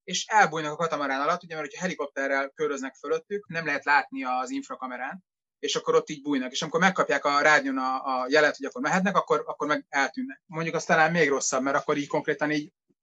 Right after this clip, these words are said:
ott vannak így <laughs> konkrétan így alattok. Na mindegy, nem is nagyon akarok elkalandozni ezen az úton, mert ez csak tényleg csak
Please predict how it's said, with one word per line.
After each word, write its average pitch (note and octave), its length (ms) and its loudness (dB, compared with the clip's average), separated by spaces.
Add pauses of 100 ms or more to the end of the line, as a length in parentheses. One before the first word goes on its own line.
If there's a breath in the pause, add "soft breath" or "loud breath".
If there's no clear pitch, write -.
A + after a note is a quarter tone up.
ott D#3 220 2
vannak C#3 280 2
így C#3+ 160 -4
<laughs> F3 40 6
konkrétan F#3+ 440 6
így E3 100 2
alattok. D3 380 0 (160)
Na G#3+ 100 6
mindegy, A#3+ 260 6 (140 loud breath)
nem C4+ 160 6
is C4+ 100 4
nagyon B3 200 6
akarok F#3+ 300 6
elkalandozni D#3+ 600 6
ezen D#3+ 180 4
az D3 120 2
úton, F3 280 2
mert D3+ 340 2
ez D3 120 -4
csak - 180 -6
tényleg D3 240 0
csak C#3 200 -8